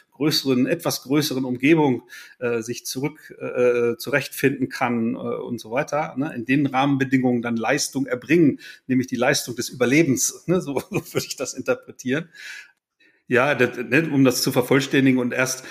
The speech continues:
später kann ich dann vielleicht komplett auf das Gefäß ver-, verzichten, ne? Dann habe ich das aber trainiert, geübt, ne? So dass ich dann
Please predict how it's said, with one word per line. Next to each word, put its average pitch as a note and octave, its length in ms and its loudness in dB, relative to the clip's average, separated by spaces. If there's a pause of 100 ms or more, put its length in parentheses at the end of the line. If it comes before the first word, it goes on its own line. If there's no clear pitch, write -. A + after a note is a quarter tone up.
(240)
später D#3+ 480 2
kann C3+ 200 0
ich C3+ 100 -2
dann B2+ 160 2
vielleicht B2 340 0
komplett C#3 460 0
auf C3+ 240 -4
das B2 180 -4
Gefäß E3 400 0
ver-, C#3 240 -2 (340)
verzichten, E3+ 960 2
ne? F#3 240 0
Dann C3+ 320 2
habe C#3 140 -4
ich B2+ 80 -8
das C3 160 -4
aber C3 220 -2
trainiert, D3+ 480 0
geübt, D#3 520 -2
ne? F3+ 280 -2
So B2+ 160 -8
dass B2+ 220 -4
ich B2 120 -8
dann C3+ 320 2